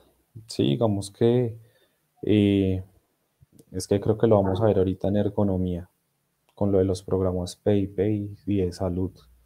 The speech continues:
Entonces vamos a hacer el énfasis, creo que en una de estas clases de ergonomía, eh, frente a ese tema.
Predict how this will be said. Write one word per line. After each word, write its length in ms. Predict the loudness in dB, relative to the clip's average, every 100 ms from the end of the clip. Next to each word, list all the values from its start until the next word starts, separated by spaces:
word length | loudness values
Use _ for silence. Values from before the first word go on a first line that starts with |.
| _ _ _ _ _ _
Entonces 400 | -6 -4 -2 2
vamos 300 | 4 4 4
a 40 |
hacer 180 | 2 2
el 120 | 0
énfasis, 460 | 0 2 2 0 -2
creo 220 | -2 -2
que 100 | 0
en 60 | 0
una 160 | 0
de 60 | -2
estas 240 | -4 -6
clases 380 | -2 0 0 0
de 60 | 0
ergonomía, 640 | 2 0 0 -2 -2 -2 -6 _ _ _ _ _ _ _ -8
eh, 480 | -4 0 0 -2 -6 -10 _ _ -4
frente 340 | -2 0 2
a 40 | 2
ese 160 | 2
tema. 340 | 2 2 2